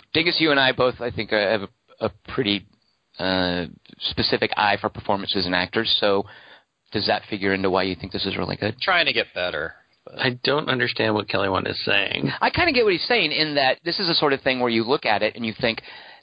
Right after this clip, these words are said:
Speaker 1: "These guys are so freaking good that if you're not this good, you're not really
Speaker 3: Oh.
Speaker 1: acting." This is an
Speaker 2: It
Speaker 1: example.
Speaker 2: reminds me I'm a civilian.
Speaker 1: Well, this
Speaker 3: Oh,
Speaker 1: is an
Speaker 3: so this is
Speaker 1: example of
Speaker 3: like
Speaker 1: acting
Speaker 3: if,
Speaker 1: at its
Speaker 3: if
Speaker 1: best.
Speaker 3: you're, oh, okay, all right.
Speaker 1: I, I would think.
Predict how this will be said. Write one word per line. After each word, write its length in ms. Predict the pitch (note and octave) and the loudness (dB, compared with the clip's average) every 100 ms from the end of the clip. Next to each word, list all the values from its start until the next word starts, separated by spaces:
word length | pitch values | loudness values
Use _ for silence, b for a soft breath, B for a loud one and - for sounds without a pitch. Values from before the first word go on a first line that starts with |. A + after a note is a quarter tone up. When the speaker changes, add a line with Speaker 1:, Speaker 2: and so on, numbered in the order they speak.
| - | -2
Speaker 1:
"These 260 | D3+ F3 | 0 2
guys 300 | F3+ D#3 C3+ | 2 2 2
are 120 | C3 | -2
so 280 | - - E3 | -2 2 0
freaking 360 | - F3+ D#3 C#3 | 0 -6 -6 0
good 380 | B2 A#2+ A2+ - | 2 2 0 -2
that 220 | A#2+ A#2 B2 | 0 0 -2
if 120 | A#2+ | -6
you're 100 | B2 | 0
not 260 | B2+ C3+ | 2 2
this 160 | C3 - | 0 -2
good, 400 | - A#2 G#2+ G2+ B B B | 2 2 2 0 B B B
you're 140 | B2 A2 | -2 2
not 180 | A2 - | 2 2
really 140 | G#2+ | 2
Speaker 3:
Oh. 20 | G#2 G2 | 2 0
Speaker 1:
acting." 60 | F#2+ - | -4 -4
This 140 | - | -2
is 100 | E3+ | 0
an 60 | E3+ | 0
Speaker 2:
It 40 | |
Speaker 1:
example. 140 | F3 F3+ F#3+ | 2 2 2
Speaker 2:
reminds 260 | G#3+ A#3 | 2 -2
me 100 | G#3+ F#3+ | -2 0
I'm 80 | |
a 60 | F3 | 0
civilian. 840 | - E3+ A#2+ B2 A#2+ G#2 G1+ - - _ _ - - | -2 -2 0 0 0 -2 -8 -12 -20 _ _ -16 -2
Speaker 1:
Well, 100 | E3+ | 0
this 100 | F#3 | 2
Speaker 3:
Oh, 40 | |
Speaker 1:
is 60 | C3+ | 0
an 20 | |
Speaker 3:
so 20 | E3+ | 0
this 60 | |
is 60 | D3+ | 2
Speaker 1:
example 220 | F3 D#3+ | 0 2
of 40 | D#3 | 4
Speaker 3:
like 120 | B2 | 4
Speaker 1:
acting 300 | C#3+ - D3+ | 2 0 0
Speaker 3:
if, 40 | C#3+ | 0
Speaker 1:
at 60 | |
its 80 | C3 | 0
Speaker 3:
if 100 | C#3+ | -2
Speaker 1:
best. 140 | A#2+ F2+ | -2 -2
Speaker 3:
you're, 120 | E2 - - _ _ _ _ _ _ _ _ | -2 -6 -14 _ _ _ _ _ _ _ _
oh, 180 | C3 A2 | 0 2
okay, 280 | F#2+ - - | -2 -8 -12
all 80 | F#2+ - | -12 -14
right. 120 | - - | -16 -6
Speaker 1:
I, 120 | F#2+ | -4
I 40 | - | -2
would 160 | G2 - | -2 -4
think. 160 | - | -14